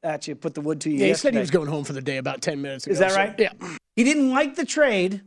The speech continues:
Speaker 1: This is according to Jeremy. But he likes what they received back. So I get it. And I think Jeremy's right. You give up Roquan, but you get a second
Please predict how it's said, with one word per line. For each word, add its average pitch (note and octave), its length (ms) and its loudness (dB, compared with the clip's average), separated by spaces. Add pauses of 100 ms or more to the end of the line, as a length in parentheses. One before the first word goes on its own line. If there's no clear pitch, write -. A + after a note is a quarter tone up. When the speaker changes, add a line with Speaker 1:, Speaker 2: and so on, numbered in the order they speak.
(160)
Speaker 1:
This - 140 -10
is - 40 -14
according E3+ 320 0
to E3+ 80 -2
Jeremy. D3 460 0 (1120)
But G#3 140 4
he G3+ 80 2
likes G#3 360 2
what F#3 200 -4
they F#3 80 2
received D#3 400 -4
back. A2 320 -10
So A#3+ 160 2
I B3+ 80 6
get D4+ 240 2
it. F3+ 160 -2
And E3+ 120 2
I F3+ 80 2
think F#3+ 140 2
Jeremy's F3 340 2
right. D4+ 220 -2 (400)
You D#3+ 80 0
give G3+ 180 4
up A#3+ 140 2
Roquan, D3+ 600 2 (320)
but D3+ 160 -6
you F#3 80 -6
get F3+ 180 2
a F3+ 180 0
second A#3+ 640 -8